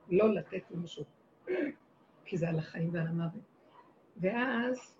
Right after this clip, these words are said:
הוא עושה ככה, והאריה נופל, עוד פעם. נע-, שורט אותו, מנסה לשרוט אותו, לא נוגע בו, לא יכול לגוע בו. בסוף האריה שומט את עצמו והולך.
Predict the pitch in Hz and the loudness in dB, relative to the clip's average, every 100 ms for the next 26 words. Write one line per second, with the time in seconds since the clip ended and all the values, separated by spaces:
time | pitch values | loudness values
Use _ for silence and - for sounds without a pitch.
0 | - - - - - 233 - 330 440 453 | -20 -18 -14 -10 -2 -2 0 0 0 -2
1 | - - - 294 - 233 247 247 - - | -8 -20 -20 -12 -2 2 4 2 2 -2
2 | 381 - - - 302 - - - - - | 0 2 2 2 -4 -14 -20 -20 -20 -20
3 | 311 - - - - - - - - - | -20 -20 -20 -20 -20 -20 -20 -20 -20 -2
4 | 220 - - 175 170 220 - 170 - - | 0 0 4 4 4 0 0 -2 -6 -6
5 | - - - - - - - - - - | -4 -6 -4 -4 -4 -10 -14 -20 -20 -20
6 | - 226 262 269 269 285 - - - 226 | -4 2 4 4 0 0 0 0 4 6
7 | 269 - - 202 202 302 370 - 262 262 | 6 2 0 2 6 6 6 2 -4 -4
8 | 240 226 208 226 269 262 226 247 247 180 | -8 -4 4 6 6 4 0 -2 -2 -4
9 | 196 269 277 294 294 320 339 175 180 - | 2 2 2 0 -2 -2 -6 -6 -10 -12
10 | - - - - - - - 226 - - | -20 -20 -20 -20 -20 -20 -16 -10 -2 -2
11 | - 214 202 214 254 277 - - _ - | 2 2 6 8 8 8 2 -20 _ -20
12 | - - - - 220 233 254 254 - 226 | -20 -20 -20 -4 4 6 6 2 0 -2
13 | - 226 226 202 185 180 - - | 2 0 0 0 2 2 -2 -12